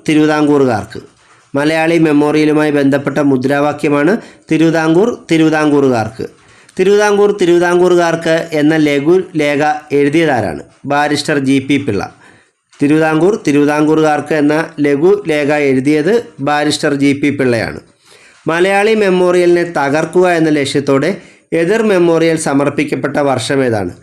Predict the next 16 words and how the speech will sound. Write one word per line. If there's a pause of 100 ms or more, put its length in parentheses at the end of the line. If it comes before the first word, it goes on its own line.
(340)
ആയിരത്തി
എണ്ണൂറ്റി
തൊണ്ണൂറ്റൊന്ന് (200)
ജൂൺ
മൂന്ന്. (640)
മലയാളി
മെമ്മോറിയൽ
സമർപ്പിച്ച
അതേ
വർഷം
തന്നെ,
ആയിരത്തി
എണ്ണൂറ്റി
തൊണ്ണൂറ്റൊന്ന്
ജൂൺ
മൂന്നിലാണ്